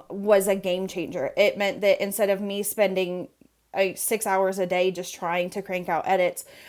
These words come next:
I could send that off and work on, you know, everything else. Um, so it's,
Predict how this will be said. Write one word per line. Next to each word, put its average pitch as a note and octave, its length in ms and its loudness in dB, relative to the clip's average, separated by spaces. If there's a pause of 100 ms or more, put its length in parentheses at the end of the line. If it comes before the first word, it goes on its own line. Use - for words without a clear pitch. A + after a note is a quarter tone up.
(180)
I G#3+ 100 2
could A3 180 -4
send G#3 220 0
that G3 120 2
off F#3+ 360 0
and G3 220 0
work F#3 240 0
on, F3+ 420 -4
you G3 140 -4
know, F3+ 120 0
everything F3+ 540 -2
else. - 400 -8 (480)
Um, F3+ 640 0 (880)
so G#3 320 6
it's, G#3 280 0